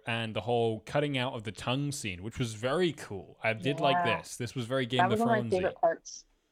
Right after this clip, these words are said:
Speaker 2: That was one of my favorite parts of this episode, for sure.
Speaker 1: Yep, it's, it's interesting, 'cause I was like, "Okay, what's he doing?" But then fast forward. Okay, so we have, um,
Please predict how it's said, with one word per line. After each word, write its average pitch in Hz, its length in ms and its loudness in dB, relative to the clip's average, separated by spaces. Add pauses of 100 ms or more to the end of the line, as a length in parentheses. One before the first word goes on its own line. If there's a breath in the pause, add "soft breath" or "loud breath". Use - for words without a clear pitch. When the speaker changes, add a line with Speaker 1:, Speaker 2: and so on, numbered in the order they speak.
(140)
Speaker 2:
That 165 180 2
was 180 80 -2
one 190 100 2
of 175 60 4
my 175 60 -2
favorite 170 240 2
parts 180 220 -2
of 165 40 -2
this 165 140 -4
episode, - 480 -2
for 175 80 -8
sure. - 220 -2
Speaker 1:
Yep, 127 120 -6 (220)
it's, - 420 -8
it's 127 180 -6
interesting, 104 560 -4
'cause 113 140 -4
I 135 180 -2
was 151 200 4
like, 123 240 4
"Okay, 101 480 -2 (520 soft breath)
what's 151 180 0
he 151 140 2
doing?" 110 320 0 (240 loud breath)
But 139 160 -2
then 131 340 0
fast 151 420 2
forward. 113 460 -2 (1300)
Okay, 98 220 -6
so 104 160 -6
we 107 120 -4
have, 117 360 2
um, 98 380 -4